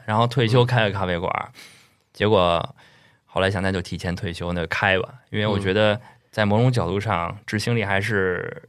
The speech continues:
Speaker 1: 需要很强才可以的，不用老去，不能老去说琢磨，哎，什么时候才能开呀，对吧？
Speaker 2: 嗯，
Speaker 1: 我觉得
Speaker 2: 对，这好像
Speaker 1: 先做。
Speaker 2: 做门生意可能就是要认真，
Speaker 1: <laughs>
Speaker 2: 就是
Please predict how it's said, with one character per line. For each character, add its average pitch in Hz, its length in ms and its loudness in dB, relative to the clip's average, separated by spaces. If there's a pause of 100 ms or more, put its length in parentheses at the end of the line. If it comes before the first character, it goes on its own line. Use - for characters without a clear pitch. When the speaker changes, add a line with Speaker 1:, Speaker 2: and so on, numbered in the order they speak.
(140)
Speaker 1:
需 - 200 -6
要 90 300 2 (100)
很 87 240 -8
强 85 380 -2
才 98 180 -2
可 90 180 -8
以 87 120 -6
的， - 120 -16 (200)
不 110 80 -4
用 117 180 4
老 87 180 2
去， 101 340 -4
不 101 160 -6
能 123 140 6
老 90 140 2
去 120 220 -4
说 139 120 -2
琢 107 320 -2
磨， 139 140 4
哎， 123 220 2
什 123 180 0
么 156 100 4
时 151 120 0
候 139 180 4
才 127 140 -2
能 131 180 -2
开 135 300 -2
呀， 113 180 -2 (220)
对 - 100 -14
吧？ - 140 -10
Speaker 2:
嗯， 113 80 -4
Speaker 1:
我 107 40 -6
觉 101 140 -8
得 104 220 -2
Speaker 2:
对， - 40 -12 (120)
这 113 120 -8
好 107 60 -2
像 220 100 4
Speaker 1:
先 240 40 6
做。 - 340 4
Speaker 2:
做 151 160 2
门 123 260 4
生 156 280 4
意 117 100 2
可 120 140 0
能 107 180 2
就 139 220 4
是 123 100 -2 (160)
要 135 160 4
认 135 180 4
真， 139 260 6
Speaker 1:
<laughs> - 20 0
Speaker 2:
就 135 100 4
是 127 180 0